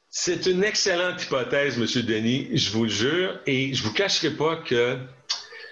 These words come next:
je suis pas allé à Washington, mais pour avoir fait beaucoup de recherches, là, sur, euh, le site de la Bibliothèque du Congrès.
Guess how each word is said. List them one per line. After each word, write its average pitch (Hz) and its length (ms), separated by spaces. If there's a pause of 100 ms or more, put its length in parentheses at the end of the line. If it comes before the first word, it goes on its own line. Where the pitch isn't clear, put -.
(120)
je - 100
suis 151 100
pas 151 80
allé 147 120
à 170 60
Washington, 139 600
mais 139 120
pour 135 180
avoir 131 100
fait 135 140
beaucoup 139 200
de 156 80
recherches, 131 580
là, 117 120
sur, 104 320
euh, 98 260
le 95 140
site 127 320
de 107 60
la 101 80
Bibliothèque 104 400
du 110 120
Congrès. 101 560